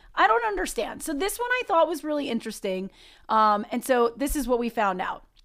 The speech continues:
The team founder, Paul Brown, um, co-founded Cleveland's N F L franchise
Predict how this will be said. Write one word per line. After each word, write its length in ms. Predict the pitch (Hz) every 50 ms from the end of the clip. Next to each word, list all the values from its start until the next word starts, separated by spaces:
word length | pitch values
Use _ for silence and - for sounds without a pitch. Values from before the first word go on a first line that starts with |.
| _ _ _ _ _ - - _ -
The 100 | 196 226
team 380 | - - - 320 359 415 453
founder, 460 | - - 302 254 240 233 220 226 226 226
Paul 320 | - - 240 240 262 262
Brown, 460 | 240 233 208 190 190 190 214 294 349 - - - - - _ _ -
um, 260 | 220 220 208 208 214
co-founded 800 | - - - 285 294 320 302 - 277 262 262 262 254 254 226 -
Cleveland's 460 | - - 262 262 247 233 262 247 233 -
N 100 | - 247
F 120 | 240 -
L 120 | 254 254
franchise 640 | 247 - 233 226 220 214 - 226 214 208 208 208 208